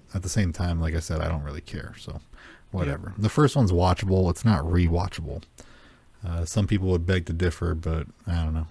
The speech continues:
Speaker 1: It just, it makes my throat hurt when I watch him coughing like that, uh, or choking on his laughter.
Speaker 2: Yeah.
Speaker 1: Uh, another little bit of news in here. Uh, Ghost of Tsushima movie, uh,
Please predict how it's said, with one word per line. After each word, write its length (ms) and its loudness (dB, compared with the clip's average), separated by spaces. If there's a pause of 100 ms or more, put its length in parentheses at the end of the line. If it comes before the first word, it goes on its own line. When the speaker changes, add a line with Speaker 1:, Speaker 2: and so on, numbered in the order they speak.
Speaker 1:
It 80 0
just, 160 -2
it 140 -2
makes 200 4
my 140 6
throat 360 2
hurt 340 0
when 160 4
I 100 4
watch 340 2
him 200 2
coughing 440 -2
like 200 -8
that, 260 -10 (1200)
uh, 260 0
or 80 4
choking 600 2
on 140 2
his 140 0
laughter. 460 0 (560)
Speaker 2:
Yeah. 180 6
Speaker 1:
Uh, 120 6 (160)
another 240 8
little 180 10
bit 160 8
of 60 8
news 260 8
in 140 6
here. 360 6
Uh, 180 8
Ghost 340 8
of 60 4
Tsushima 500 4
movie, 440 8 (120)
uh, 300 4